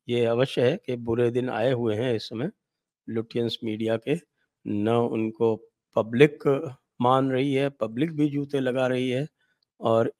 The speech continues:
ईडी भी जूते लगा रही है, और तो और न्यूयॉर्क Times और जो Soros के विरोधी हैं वो भी जूते लगा रहे हैं। बड़ा विकट एक,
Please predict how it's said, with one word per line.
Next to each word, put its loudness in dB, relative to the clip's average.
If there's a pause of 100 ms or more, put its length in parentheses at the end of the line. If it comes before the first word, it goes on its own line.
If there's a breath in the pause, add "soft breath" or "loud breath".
ईडी 0
भी 2
जूते -4
लगा 2
रही 0
है, 0 (320)
और 10
तो 6
और 10 (240)
न्यूयॉर्क 4
Times 0 (340)
और 2 (300)
जो -4 (560)
Soros 4
के 4
विरोधी 6
हैं 2 (100)
वो 2
भी 4
जूते -8
लगा -10
रहे -14
हैं। -18 (400)
बड़ा 0 (560)
विकट 2
एक, -4